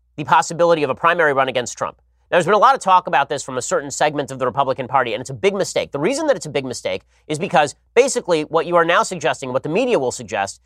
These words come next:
is that a primary race between, say, Mitt Romney and Donald Trump is a race between true decency and conservatism versus the evil, evil Trump guy.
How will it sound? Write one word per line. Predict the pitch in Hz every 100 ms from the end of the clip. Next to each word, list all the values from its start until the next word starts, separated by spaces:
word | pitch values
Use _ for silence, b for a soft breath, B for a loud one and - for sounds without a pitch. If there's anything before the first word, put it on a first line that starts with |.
| _
is | 143
that | 147
a | 147
primary | - 202 226 202 180 170 _ 123
race | 147 139 -
between, | 123 139 127
say, | 139 120
Mitt | 165 147
Romney | 127 123 123 123
and | 120
Donald | 120 139
Trump | 202 180
is | 107
a | 131
race | 165 -
between | - 123 107
true | - 170 226 226 165 -
decency | - 151 - 175 - 69 78
and | 92 92
conservatism | 110 135 175 156 147 127 120 _ _ _
versus | 170 165 160 120 - _
the | 139 131 -
evil, | 156 135 147 143
evil | 123 139 120 131 120
Trump | 147 120 -
guy. | 90 64